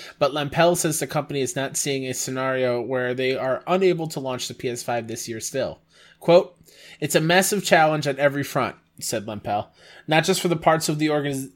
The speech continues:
organization that I oversee, but for all parts of the organization.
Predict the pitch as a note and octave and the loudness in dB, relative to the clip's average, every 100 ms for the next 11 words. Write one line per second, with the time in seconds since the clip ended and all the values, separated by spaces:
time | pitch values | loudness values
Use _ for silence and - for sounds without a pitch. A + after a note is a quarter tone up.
0 | - D#3+ D3 C3 D3 C#3+ C3+ B2+ B2 B2 | -2 0 0 -2 -2 -2 -4 -2 -2 -4
1 | A2+ - F#3+ C#3 B2+ - A#2+ D3 D#3 E3+ | -4 2 2 2 -2 -4 -6 -2 -2 2
2 | D3 C#3+ C3+ B2+ B2 A#2+ A#2+ G#2+ A2+ G#2 | 0 0 -6 -4 -4 -4 -6 -8 -8 -8
3 | - | -12